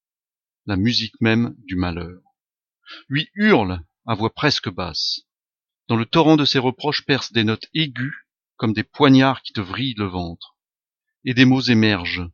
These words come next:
terribles, qui t'atteignent toi, comme si c'était à toi, la petite de sept ans,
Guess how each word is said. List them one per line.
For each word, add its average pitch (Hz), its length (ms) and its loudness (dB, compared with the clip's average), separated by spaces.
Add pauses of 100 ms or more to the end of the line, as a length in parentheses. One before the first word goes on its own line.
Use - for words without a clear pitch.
terribles, 90 540 -6 (120)
qui - 100 -20
t'atteignent 107 380 -2
toi, 123 380 -4
comme 104 220 -6
si - 160 -6
c'était 110 380 -6
à 113 140 -2
toi, 113 340 -6
la 101 100 -10
petite - 380 -12
de 101 80 -8
sept - 360 -2
ans, 113 140 -2